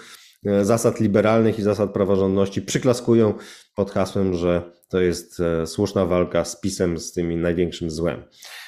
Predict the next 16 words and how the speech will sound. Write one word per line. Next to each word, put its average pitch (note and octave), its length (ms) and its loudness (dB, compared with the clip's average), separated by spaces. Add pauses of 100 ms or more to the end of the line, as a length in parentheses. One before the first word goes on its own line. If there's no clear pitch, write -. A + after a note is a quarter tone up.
(120)
E, G2+ 200 4
to D#3+ 120 6
jest, E3 380 6 (380)
e, B2 40 6
dobitne C#3 480 2
w C#3 40 4
związku D3 260 2
z - 80 -4
tym D#3 200 4
i C3+ 100 4
to, C3+ 260 6
wydaje B2 340 4
mi A#2+ 100 4
się, B2 100 0
jest A#2 200 0
szczególnie A#2 720 4